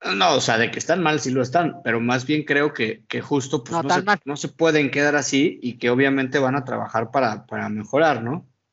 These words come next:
Speaker 1: Pensando de entrada en que McLaren tuvo menos vueltas de práctica que los demás equipos,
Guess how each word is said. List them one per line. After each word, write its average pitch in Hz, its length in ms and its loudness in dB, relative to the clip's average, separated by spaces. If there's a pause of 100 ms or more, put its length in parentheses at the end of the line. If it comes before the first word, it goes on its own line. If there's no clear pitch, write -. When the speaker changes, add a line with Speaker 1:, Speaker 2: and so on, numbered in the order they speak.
(440)
Speaker 1:
Pensando 135 720 0
de 113 100 -4
entrada 143 460 2
en 123 140 -2
que 117 460 -2
McLaren 127 540 0
tuvo 135 200 0
menos 131 340 0
vueltas 127 300 0
de 113 60 -4
práctica 117 480 -8
que - 80 -14
los 104 140 -8
demás 107 280 -6
equipos, - 480 -16